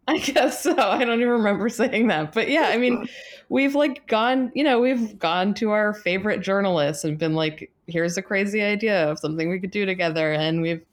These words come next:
Speaker 1: you know, we've gone to our favorite, like, publications, like the New York Times, and, and been like, "Here's, here's a wild idea." And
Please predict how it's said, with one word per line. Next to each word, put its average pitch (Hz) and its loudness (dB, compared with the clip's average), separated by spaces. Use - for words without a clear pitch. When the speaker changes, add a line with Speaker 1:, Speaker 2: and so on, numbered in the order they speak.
Speaker 1:
you 185 0
know, 151 0
we've 165 -2
gone 151 0
to 170 -2
our 156 0
favorite, 160 -2
like, 165 -2
publications, 175 -2
like 147 -4
the 165 -2
New 156 0
York 175 -4
Times, 156 -2
and, 151 -2
and 156 -2
been 151 -2
like, 156 -2
"Here's, 156 -4
here's 160 -2
a 175 -4
wild 175 0
idea." 170 0
And 165 0